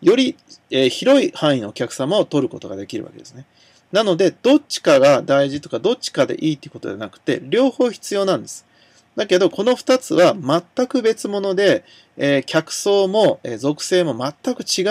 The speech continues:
うんだということを、えー、分かっていただきたいんですね。で、で、ちょっと今日は極端な例をお話ししました。えー、例えば、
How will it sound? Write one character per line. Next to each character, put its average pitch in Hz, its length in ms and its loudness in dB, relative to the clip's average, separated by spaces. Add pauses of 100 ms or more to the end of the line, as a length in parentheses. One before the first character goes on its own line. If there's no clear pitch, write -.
う 196 60 -4
ん 139 40 -6
だ 104 80 -4
と - 120 -10
い 117 80 -6
う - 20 -12
こ 120 140 -10
と 143 100 -6
を、 147 200 0 (320)
え 127 200 0
ー、 - 20 0
分 117 140 -4
か 151 120 2
っ 135 60 0
て - 120 -14
い 104 40 -12
た 113 120 -4
だ 110 100 -2
き - 60 -20
た 117 100 -12
い 95 40 -10
ん 92 40 -16
で 90 60 -18
す - 100 -20
ね。 113 100 -20 (160)
で、 170 200 2 (100)
で、 196 300 2
ち - 100 -4
ょ - 20 2
っ 170 40 -4
と 143 200 -8
今 131 220 2
日 123 60 0
は 120 160 0 (260)
極 - 260 -8
端 190 180 2
な 110 100 -6
例 113 120 -2
を - 60 -12
お - 20 -16
話 104 240 -14
し - 40 -12
し - 60 -20
ま - 100 -20
し - 40 -20
た。 - 100 -20 (760)
え 151 120 2
ー、 170 240 2
例 254 80 6
え 185 40 4
ば、 170 300 6